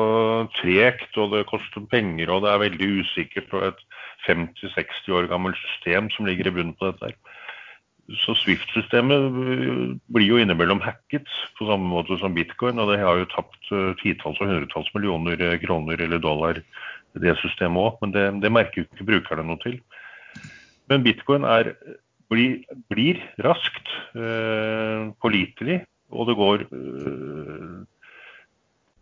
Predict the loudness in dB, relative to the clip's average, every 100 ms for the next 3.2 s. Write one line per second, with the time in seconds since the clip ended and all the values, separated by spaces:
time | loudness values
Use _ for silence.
0 | -20 -20 -20 -20 -20 -20 -20 -16 -6 0
1 | 0 -2 _ _ -4 2 2 2 0 -2
2 | 0 -4 -4 -6 -2 0 0 4 6 6
3 | 4